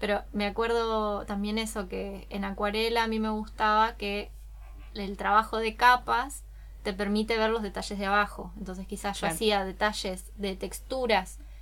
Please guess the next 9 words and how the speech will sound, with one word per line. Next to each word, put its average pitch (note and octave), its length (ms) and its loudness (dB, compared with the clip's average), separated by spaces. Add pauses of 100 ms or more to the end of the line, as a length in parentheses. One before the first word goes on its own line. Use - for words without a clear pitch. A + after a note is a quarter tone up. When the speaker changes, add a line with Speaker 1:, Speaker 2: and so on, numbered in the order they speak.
(260)
Speaker 1:
en G3+ 380 -2
algún G#3 480 0
tono G#3 300 0
muy G#3+ 220 0
oscuro A#3+ 680 -2 (500)
y G3 340 -2
a G3+ 80 -2
medida G#3 320 2
que A3 300 2